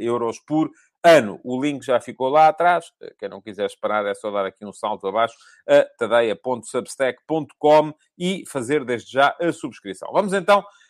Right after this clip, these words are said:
responder à pergunta do Jorge. Jorge, o que é que eu, hum,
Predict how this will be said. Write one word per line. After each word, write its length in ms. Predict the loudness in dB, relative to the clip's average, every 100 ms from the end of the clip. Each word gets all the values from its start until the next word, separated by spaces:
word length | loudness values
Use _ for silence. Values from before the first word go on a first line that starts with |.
| _ -4
responder 720 | 0 0 0 -2 0 2 4
à 80 | 2
pergunta 480 | 0 -2 -2 -2 -4
do 240 | -2 -4
Jorge. 440 | -2 2 2 0 -2
Jorge, 380 | 0 0 -2
o 40 | -6
que 80 | -6
é 60 |
que 120 | -2
eu, 200 | -2 -2 -2
hum, 520 | -2 -4 -8 -14 -16